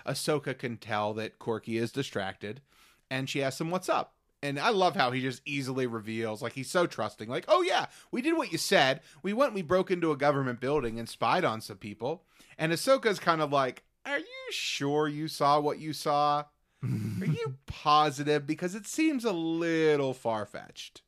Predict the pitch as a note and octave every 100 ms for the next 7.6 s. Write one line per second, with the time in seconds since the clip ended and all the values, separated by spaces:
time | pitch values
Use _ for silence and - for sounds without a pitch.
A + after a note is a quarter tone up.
0 | - B2+ A2+ B2 A#2+ A#2 _ D3+ D#3 D#3+
1 | G#3 G#3+ E3 F#3 C3+ D3 F#3 F#3 F#3+ C4
2 | C4 G#2+ C3 B2+ F3 G3+ G3+ F#3+ C#3+ D3
3 | D3+ C3+ B2+ C#3+ - C#3 - B2+ A#2 A#2
4 | A#2 A#2+ A2+ A#2+ - G2+ G2+ G#2 - _
5 | _ _ _ _ _ _ - - B2 D3
6 | C#3 B2+ A#2 A#2 A#2+ _ - - _ -
7 | B2 A#2+ A#2+ A#2+ A#2+ A#2